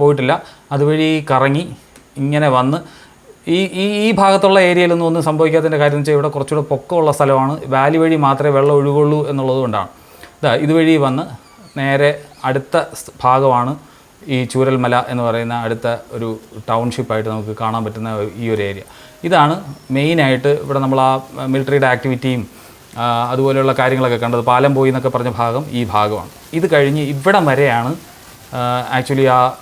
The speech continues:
ഡെവസ്റ്റേഷൻ ഉണ്ടായത്. അതായത് മുകളിൽ നിന്ന് ഈ ഭാഗത്ത് വരുമ്പോൾ നി-, നമ്മൾ ഇവിടുത്തെ ഒരു ഓൾട്ടിറ്റ്യൂഡ് എടുത്ത് നോക്കുകയാണെങ്കിൽ കാണാൻ പറ്റുന്നത്, അതായത് ഈ ചൂരൽമലയുടെ ഈ ഭാഗത്ത് നോക്കുകയാണെങ്കിൽ ഏതാണ്ട് ഒരു എണ്ണൂറ് മീറ്ററേ ഉള്ളൂ എന്ന് കാണാം. മറ്റേത് ഒരു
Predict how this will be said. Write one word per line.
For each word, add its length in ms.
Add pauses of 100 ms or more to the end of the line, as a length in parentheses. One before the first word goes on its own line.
(120)
ഡെവസ്റ്റേഷൻ 460
ഉണ്ടായത്. 300
അതായത് 220 (100)
മുകളിൽ 300 (100)
നിന്ന് 240 (280)
ഈ 20 (140)
ഭാഗത്ത് 380
വരുമ്പോൾ 280 (340)
നി-, 180
നമ്മൾ 220
ഇവിടുത്തെ 300 (240)
ഒരു 140 (200)
ഓൾട്ടിറ്റ്യൂഡ് 440
എടുത്ത് 240
നോക്കുകയാണെങ്കിൽ 600
കാണാൻ 200
പറ്റുന്നത്, 240
അതായത് 220 (440)
ഈ 120
ചൂരൽമലയുടെ 640
ഈ 20 (120)
ഭാഗത്ത് 360
നോക്കുകയാണെങ്കിൽ 520 (260)
ഏതാണ്ട് 380 (100)
ഒരു 180
എണ്ണൂറ് 440
മീറ്ററേ 300
ഉള്ളൂ 120
എന്ന് 120
കാണാം. 180
മറ്റേത് 240
ഒരു 80